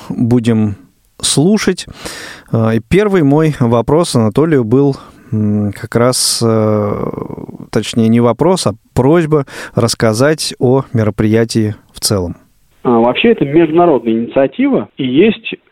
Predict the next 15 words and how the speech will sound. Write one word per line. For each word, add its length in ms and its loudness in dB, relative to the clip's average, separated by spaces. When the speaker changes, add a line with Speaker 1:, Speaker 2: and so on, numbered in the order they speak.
Speaker 2:
во-первых, 600 2
такие 360 0
форумы 380 2
по 120 0
управлению 580 2
интернетом 420 0
проводятся 520 0
на 120 4
национальном 720 2
уровне. 300 0
У 40 -2
нас 160 0
есть 240 -8
свой 360 2
российский 880 -4